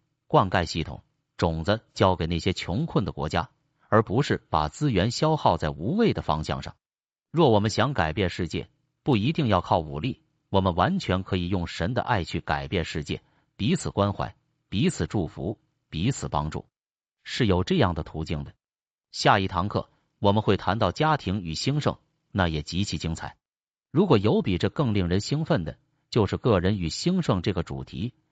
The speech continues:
也就是个人如何和兴盛发生关联。不过，国家与兴盛也一样意义非凡，因为最终你我的处境也会在某种程度上反映整个国家的走向。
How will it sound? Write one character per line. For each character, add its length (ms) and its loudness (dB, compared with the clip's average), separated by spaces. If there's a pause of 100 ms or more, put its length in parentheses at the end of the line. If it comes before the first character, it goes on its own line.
(160)
也 200 4
就 160 2
是 200 0 (100)
个 160 4
人 180 2
如 240 0
何 180 0
和 140 -2
兴 360 -2
盛 180 -2
发 300 0
生 160 -4
关 200 0
联。 160 -8 (540)
不 100 -4
过， 320 0 (280)
国 180 4
家 180 2
与 160 -2
兴 300 -2
盛 220 0
也 120 -2
一 100 -4
样 200 0
意 140 -8
义 80 -2
非 180 0
凡， 300 -6 (340)
因 140 2
为 100 4
最 180 2
终 240 0
你 120 0
我 160 0
的 80 0
处 260 -6
境 200 -2 (100)
也 160 2
会 160 2
在 100 2
某 240 0
种 200 -2
程 280 -4
度 160 0
上 240 -2
反 320 0
映 140 -2
整 260 0
个 160 2
国 220 0
家 180 0
的 100 -4
走 200 -6
向。 180 -4